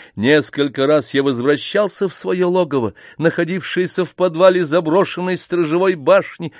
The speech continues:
опустошал мешки и опять уходил за добычей.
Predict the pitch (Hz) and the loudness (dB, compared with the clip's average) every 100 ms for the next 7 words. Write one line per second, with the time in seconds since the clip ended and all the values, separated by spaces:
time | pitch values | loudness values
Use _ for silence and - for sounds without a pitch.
0 | - - 175 185 170 - 180 - 240 208 | -6 0 2 0 -4 -4 -2 2 2 2
1 | 165 131 - - 120 - - _ 127 135 | -2 -6 -12 -10 -10 -10 -20 _ 0 0
2 | - 151 - 117 117 101 110 95 98 95 | 2 -2 -2 -10 -8 -8 -10 -8 -8 -8
3 | 87 90 - - | -10 -12 -16 -20